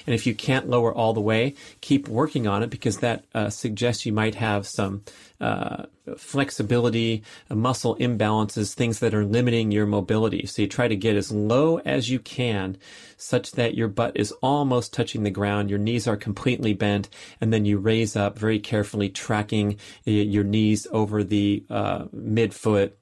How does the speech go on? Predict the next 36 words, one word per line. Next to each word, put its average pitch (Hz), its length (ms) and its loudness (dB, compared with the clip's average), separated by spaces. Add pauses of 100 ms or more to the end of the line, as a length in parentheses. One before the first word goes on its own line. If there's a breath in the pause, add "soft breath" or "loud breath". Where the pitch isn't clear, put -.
(400 loud breath)
and 98 280 -2
doing 110 220 2
a 101 60 0
nice, 101 580 0
uh, 98 400 -4
form 104 720 -2
with 101 200 -2
your 101 100 0
squats. - 480 -4
But 104 240 0
if - 220 -2
you 214 200 2
do 135 460 2
so 135 680 -2
little 123 420 0
as 110 280 -2
twenty, 123 800 0 (380 loud breath)
it 131 160 4
is 147 140 2
a 113 140 2
pretty 143 500 0
<laughs> 143 160 -4
badass 123 640 0 (380 loud breath)
effort 175 400 0
right 107 240 2
there. 92 240 2
You're 113 220 2
gonna 170 160 2
be 143 140 6
burning 123 560 0
when 113 180 0
you 117 100 0
get 131 200 2
to 139 100 2
about 131 320 0
ten. 147 460 -4